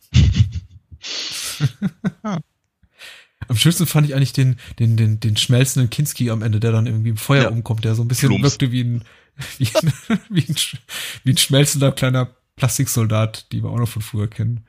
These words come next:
Speaker 1: Ja.
Speaker 2: Auf die man dann so eine, so eine Lupe richtet im, im Sonnenlicht. Ach ja.
Speaker 1: Sehr schön.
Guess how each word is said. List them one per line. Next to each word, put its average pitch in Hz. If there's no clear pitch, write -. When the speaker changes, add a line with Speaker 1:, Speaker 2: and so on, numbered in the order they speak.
Speaker 1:
Ja. 127
Speaker 2:
Auf 113
die 131
man 120
dann 120
so 110
eine, 110
so 110
eine 110
Lupe 120
richtet 110
im, 104
im 113
Sonnenlicht. 110
Ach 127
ja. 98
Speaker 1:
Sehr 98
schön. 87